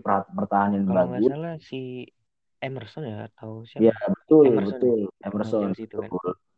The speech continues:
Speaker 2: Yang,
Speaker 1: Hmm, dari,
Speaker 2: hmm.
Speaker 1: dan dari segi, eh, bertahan juga oke, dari segi menyerang juga oke sih. Terus balik ke bek ka-, bek kanan sih, ini gue juga la-, rada-rada lupa sih bek kanannya itu. Bek kanan Itali. Terus lanjut, lanjut ke gelandang juga o-, O P O P banget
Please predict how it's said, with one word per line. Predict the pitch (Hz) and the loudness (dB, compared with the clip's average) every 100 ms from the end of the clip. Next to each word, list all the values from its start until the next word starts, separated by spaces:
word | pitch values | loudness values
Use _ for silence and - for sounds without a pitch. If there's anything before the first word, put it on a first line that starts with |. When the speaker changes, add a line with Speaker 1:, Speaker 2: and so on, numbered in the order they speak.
| - | -20
Speaker 2:
Yang, | 107 107 | -12 0
Speaker 1:
Hmm, | 104 95 | 4 4
dari, | 95 - - | 4 0 -4
Speaker 2:
hmm. | 113 107 | 2 6
Speaker 1:
dan | 110 | 6
dari | 107 - - | 6 4 0
segi, | - 120 120 - - _ _ _ 113 | 6 8 8 6 -2 _ _ _ 4
eh, | 117 117 117 117 - - - _ _ _ _ _ _ | 8 8 8 8 4 -2 -18 _ _ _ _ _ _
bertahan | 101 113 - 120 151 139 | 0 2 4 4 4 6
juga | 117 | 6
oke, | 92 95 92 - 151 | 6 2 0 2 4
dari | 131 113 | 4 4
segi | 101 104 110 107 | 2 2 2 2
menyerang | 110 123 147 | 2 4 6
juga | 120 98 | 6 6
oke | 117 127 | 4 2
sih. | 123 110 | 2 2
Terus | 117 113 | 0 0
balik | 101 98 | 2 2
ke | - | 0
bek | 92 95 | -2 -2
ka-, | 101 92 - | -2 -4 -2
bek | 101 - | -2 0
kanan | 98 110 117 | 0 0 2
sih, | 135 | 6
ini | 120 127 | 6 6
gue | 120 131 | 6 4
juga | 110 98 92 | 2 2 4
la-, | 92 | 4
rada-rada | 95 92 92 90 92 | 2 0 0 0 0
lupa | 92 107 113 | 0 2 2
sih | - 95 | 2 0
bek | 90 87 | 0 -2
kanannya | 87 87 87 87 | -4 -4 -6 -10
itu. | 82 - _ _ _ | -14 -14 _ _ _
Bek | - | -8
kanan | - 85 85 | -2 0 0
Itali. | 85 82 80 85 85 - _ _ _ _ | 0 0 2 2 0 -4 _ _ _ _
Terus | 107 110 | 2 2
lanjut, | 90 98 95 - | 4 6 4 4
lanjut | 98 98 | 4 6
ke | 101 | 6
gelandang | 101 95 117 139 | 8 8 8 8
juga | 107 98 - | 8 6 6
o-, | 82 - | 2 2
O | |
P | 101 92 | 4 6
O | 98 | 6
P | - | 6
banget | 107 139 | 4 4